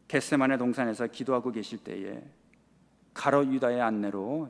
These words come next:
유다 관석들이 횃불과 망치와 창을 가지고 예수님을 체포하려 왔을 때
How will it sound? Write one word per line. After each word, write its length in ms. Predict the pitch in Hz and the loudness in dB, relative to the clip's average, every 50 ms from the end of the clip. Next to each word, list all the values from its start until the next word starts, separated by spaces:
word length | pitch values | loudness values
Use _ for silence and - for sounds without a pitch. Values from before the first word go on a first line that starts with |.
| - - | -4 -2
유다 440 | 120 120 139 131 123 123 120 113 113 | 0 4 6 8 8 8 6 4 2
관석들이 680 | - 123 110 107 120 110 - 104 - 107 120 131 139 | 0 -4 -2 -2 -4 -6 -6 -10 -8 -8 -8 -8 -8
횃불과 580 | - - 185 - - 151 123 - 104 104 107 | -4 -6 -6 -4 -4 -4 0 0 0 2 2
망치와 640 | 104 98 104 110 107 - - - 117 92 95 110 139 - | 2 2 0 0 -2 -4 -4 -4 -4 -4 -4 -4 -6 -8
창을 340 | - - - 208 202 190 | -8 -8 -8 -6 -4 -2
가지고 400 | 165 151 131 110 113 - 131 127 | 0 0 -2 -2 -4 -6 -6 -4
예수님을 600 | 117 113 117 113 117 - 113 107 101 104 123 156 - - - - - - - _ _ _ | -4 -4 -4 -6 -6 -6 -6 -4 -4 -4 -6 -8 -10 -14 -20 -20 -20 -20 -20 _ _ _
체포하려 800 | - - - 202 202 - - - 151 113 101 92 101 127 160 180 - - - - - - _ - | -10 -6 -2 -2 -2 0 4 4 4 4 4 2 0 0 -2 -2 -6 -16 -20 -20 -20 -20 _ -4
왔을 340 | - 113 - - - 151 131 | -4 -4 -2 0 0 0 0
때 400 | - - 156 156 135 - - | 0 0 -2 -2 -2 -4 -8